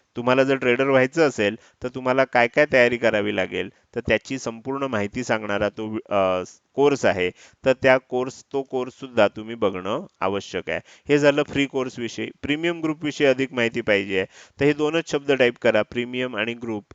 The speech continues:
आणि हा WhatsApp मेसेज या नंबरला पाठवा. तुम्हाला प्रीमियम, प्रीमियम ग्रुप विषयीची अधिक माहिती सांगितली जाईल. त्यानंतर तिसरी आपली जी सर्व्हिस आहे ती आहे पेड कोर्सेसची. पेड कोर्सचे आता ॲडमिशन ॲपमधनं चालू झालेले आहेत आणि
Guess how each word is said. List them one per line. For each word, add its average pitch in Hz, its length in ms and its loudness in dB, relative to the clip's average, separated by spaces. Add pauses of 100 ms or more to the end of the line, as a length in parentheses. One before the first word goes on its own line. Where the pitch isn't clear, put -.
(100)
आणि 110 140 -4
हा 113 160 0
WhatsApp 113 420 -2
मेसेज 107 380 -6
या 104 80 0
नंबरला 101 440 -2
पाठवा. 101 440 2 (360)
तुम्हाला 117 260 0
प्रीमियम, 117 800 -6 (140)
प्रीमियम 131 380 -4
ग्रुप 113 280 -8
विषयीची 113 540 -6
अधिक 113 280 -4
माहिती 101 440 -6 (200)
सांगितली 104 540 -4
जाईल. 80 280 -4 (300)
त्यानंतर 156 420 2
तिसरी 151 400 -2
आपली 143 320 0
जी 139 140 -6
सर्व्हिस 123 380 -6
आहे 123 100 2
ती 120 160 -4
आहे 110 200 2
पेड 123 280 0
कोर्सेसची. 113 680 -6 (340)
पेड 143 200 8
कोर्सचे 135 460 -2
आता 120 240 4
ॲडमिशन 104 640 0 (260)
ॲपमधनं 107 720 0 (260)
चालू 113 260 2
झालेले 92 400 0
आहेत 78 140 0 (320)
आणि 123 220 2